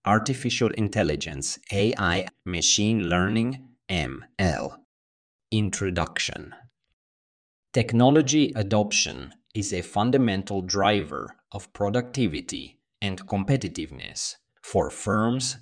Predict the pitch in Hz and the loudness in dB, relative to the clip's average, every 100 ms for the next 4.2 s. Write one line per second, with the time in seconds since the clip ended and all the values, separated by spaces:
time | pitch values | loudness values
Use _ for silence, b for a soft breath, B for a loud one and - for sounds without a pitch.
0 | - 113 110 107 110 101 85 76 - - | -10 -6 -4 -4 -2 -2 -2 -4 -4 -6
1 | - - _ _ _ - 104 76 78 - | -6 -8 _ _ _ 0 2 2 2 0
2 | - _ _ - - 110 123 104 - 71 | -2 _ _ -4 0 4 4 4 2 -4
3 | 67 65 _ - 98 113 87 85 78 76 | -6 -14 _ -4 2 4 2 -2 -6 -4
4 | 80 | -8